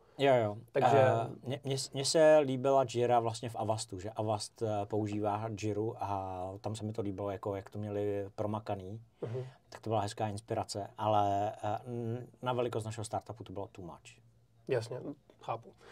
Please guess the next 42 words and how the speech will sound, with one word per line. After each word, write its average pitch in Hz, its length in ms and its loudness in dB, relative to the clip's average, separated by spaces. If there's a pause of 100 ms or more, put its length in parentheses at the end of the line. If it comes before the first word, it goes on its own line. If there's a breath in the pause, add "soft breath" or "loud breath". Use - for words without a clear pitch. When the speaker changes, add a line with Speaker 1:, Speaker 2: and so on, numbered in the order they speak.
(340 loud breath)
Speaker 2:
A 131 320 8
ty 123 120 -2
jsi 135 100 -2
zmínil 190 380 8
s-, - 280 -4
magický 151 480 2
slovo 180 300 6
roadmapa. 127 680 2 (300)
Speaker 1:
Jo. 95 140 -12
Speaker 2:
A 147 100 8
zase, 147 260 4
m-, - 380 -2
jako 147 300 4
my, 143 320 2
který 151 220 2
pracujeme 147 520 4
jako 143 400 2
v 131 60 -8
pražský 135 340 -2
bu-, 143 120 -2
bublině 143 600 6
nebo 143 180 4
v 131 40 0
brněnský 135 420 4
bublině, 139 480 4 (420 loud breath)
eh, 135 340 6
jako 135 140 4
víme, 151 260 6
co 151 140 4
to 156 120 6
je, 135 160 10
ale 131 140 4
zase 139 200 0
posluchači 139 400 0
to 160 60 4
nemusí 151 320 4
vědět. 127 260 4
Ale 127 120 0
přitom 165 380 2
je 175 60 6
to 190 160 2
naprosto 175 680 4